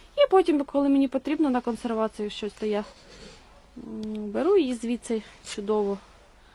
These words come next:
Ці трави підходять, гарно висихають, нема ніяких проблем з цим. Ось таке у мене горище невелике. Це горище, ви бачили, що воно над сараєм. Ось.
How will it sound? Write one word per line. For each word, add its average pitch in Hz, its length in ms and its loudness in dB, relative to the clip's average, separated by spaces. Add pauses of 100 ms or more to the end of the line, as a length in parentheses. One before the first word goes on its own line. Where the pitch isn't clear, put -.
(680)
Ці 202 80 -6
трави 220 340 2
підходять, 190 600 -8 (280)
гарно 220 280 0
висихають, 285 760 -2 (840)
нема 220 260 -4
ніяких 208 360 -6
проблем 196 520 -8
з - 140 -20
цим. 196 140 -12 (1080)
Ось 587 140 2
таке 339 280 4
у 294 60 6
мене 247 280 4
горище 294 440 0
невелике. 320 500 2
Це 277 160 -2
горище, 254 480 0 (500)
ви 269 120 -2
бачили, 220 440 4
що 226 140 -4
воно 220 260 0
над 208 220 -2
сараєм. 320 560 0 (1900)
Ось. 202 380 -12